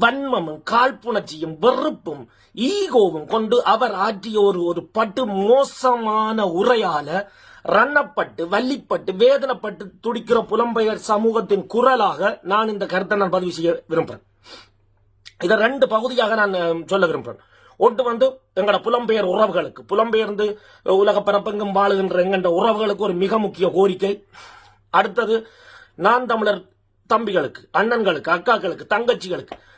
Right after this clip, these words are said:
நீங்கள் கட்சியை எப்படி சரியாக பயணிக்க வேண்டும் என்றதை பற்றி ஒரு அறிவுறுத்தலாக இரண்ட-, அடுத்த பகுதியிலையும் நான் சொல்ல விரு-, விரும்புறேன். முதலாவது புலம்பெயர் சமூகத்துக்கு,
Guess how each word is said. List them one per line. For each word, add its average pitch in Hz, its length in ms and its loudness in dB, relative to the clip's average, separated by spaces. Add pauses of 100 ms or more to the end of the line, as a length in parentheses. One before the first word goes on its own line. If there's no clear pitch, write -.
(100)
நீங்கள் 254 560 2
கட்சியை 226 480 -2
எப்படி 233 380 0
சரியாக 214 680 0
பயணிக்க 220 440 2
வேண்டும் 185 280 -2
என்றதை 175 260 0
பற்றி 165 180 -4
ஒரு 175 120 2
அறிவுறுத்தலாக 170 540 2
இரண்ட-, 175 340 0
அடுத்த 170 260 2
பகுதியிலையும் 156 520 -4 (360)
நான் 185 180 2
சொல்ல 175 200 2
விரு-, 147 180 -6
விரும்புறேன். 131 340 -8 (1160)
முதலாவது 233 380 4
புலம்பெயர் 226 360 0
சமூகத்துக்கு, 156 520 -6